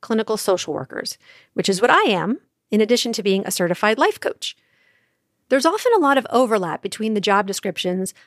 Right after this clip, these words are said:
of psychologists, counselors, and licensed clinical social workers, or L C S Ws. All three can diagnose, assess, and make clinical evaluations, conduct research, and provide direct therapy in private practice.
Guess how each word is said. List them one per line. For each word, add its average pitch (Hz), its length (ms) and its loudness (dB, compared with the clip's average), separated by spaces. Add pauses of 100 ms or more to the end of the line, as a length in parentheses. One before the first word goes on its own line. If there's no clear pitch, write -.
(120)
of 170 140 -8
psychologists, 226 840 -2
counselors, 202 640 0 (120)
and 190 360 -2 (140)
licensed 196 420 0
clinical 190 320 0
social 330 340 2
workers, - 400 -2
or 180 260 -2 (120)
L 226 160 4
C 220 180 2
S 196 120 0
Ws. 175 580 -4 (640)
All 302 220 6
three 285 280 -4
can 226 180 -6
diagnose, 190 720 -2 (300)
assess, - 640 0
and 208 140 0
make 185 240 -2
clinical 262 540 0
evaluations, 202 1000 0 (460)
conduct 226 400 2
research, 220 600 0
and 202 140 0
provide 208 380 2
direct 196 340 2
therapy 196 520 0
in 190 180 -6
private 170 340 -4
practice. - 640 -4